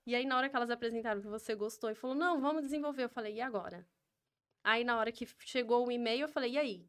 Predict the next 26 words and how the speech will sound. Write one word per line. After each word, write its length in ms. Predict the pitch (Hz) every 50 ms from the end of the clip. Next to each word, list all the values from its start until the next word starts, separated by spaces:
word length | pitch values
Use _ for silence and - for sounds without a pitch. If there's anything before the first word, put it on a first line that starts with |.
| _ -
Vamos 240 | 190 220 240 247 -
fazer 200 | 262 226 220 226
reunião?" 380 | 233 233 220 226 214 202 220
Já 100 | 254 254
chamei 260 | 240 - 233 214 214
todo 200 | 214 226 220 254
mundo, 400 | 285 269 220 214 233 262 359 381
abrimos 320 | 311 233 202 202 208 214 214
lá 300 | 208 202 202 196 202 196 _ _ - - - - _ -
a 220 | - 202 202 202
reunião, 420 | 208 220 220 208 208 208 202 196 202
a 60 | 208
call 160 | 208 214 208
de, 300 | 208 202 220 208 196 190 180
de 480 | - 196 208 208 202 196 190 180 170 170 _ _ _ -
departamento. 640 | 196 196 208 220 220 233 226 226 240 226 220 226 240
Falei, 180 | - 285 254 226
"Quem 220 | 233 - 320 359
se 120 | 370 - 330
inscreveu?" 680 | 294 302 - 277 269 247 233 226 202 185 180 185 185 _ _ _ _ _ _
Aí 160 | - 202 202 196
ficou 240 | - 214 226 220
um 40 | 233
silêncio, 540 | 233 - 277 262 247 214 196 196 208 - 202
assim, 200 | 202 202 - 196
ó, 80 | 170